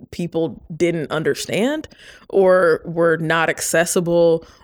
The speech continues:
or spoke to a really niche experience and was told in a way that was sort of, like, you know, highfalutin. And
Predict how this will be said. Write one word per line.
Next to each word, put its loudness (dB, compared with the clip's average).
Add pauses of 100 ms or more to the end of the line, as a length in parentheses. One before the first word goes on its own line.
or 2
spoke 0
to -2
a -2
really 2
niche -4
experience -2
and -4
was -4
told 0
in -2
a -2
way 0
that 0
was -4 (100)
sort 0
of, -4
like, -4 (840)
you 2
know, 0 (640)
highfalutin. -2 (280)
And 0